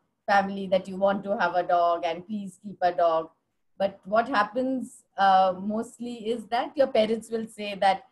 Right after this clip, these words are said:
"No," because it's a lot of work. Keeping a dog means a lot of work for the whole family, for everyone, because dogs are also like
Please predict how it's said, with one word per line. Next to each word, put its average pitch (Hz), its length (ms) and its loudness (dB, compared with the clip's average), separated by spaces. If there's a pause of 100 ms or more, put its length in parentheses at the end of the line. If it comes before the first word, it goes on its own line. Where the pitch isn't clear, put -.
(200)
"No," 254 460 0
because 226 320 -2
it's 226 220 -8
a 311 60 2
lot 330 220 2
of 294 160 -4
work. 190 320 2 (220)
Keeping 220 340 -8
a 214 120 0
dog 196 320 0
means 214 500 -6
a 190 100 2
lot 185 240 -2
of 190 240 -4
work 190 360 0
for 180 100 -4
the 185 140 0
whole 247 200 0
family, 175 540 -4 (260)
for 214 100 2
everyone, 196 520 -2
because 190 240 -10
dogs 233 320 0
are 247 100 4
also 240 240 -2
like 254 280 -2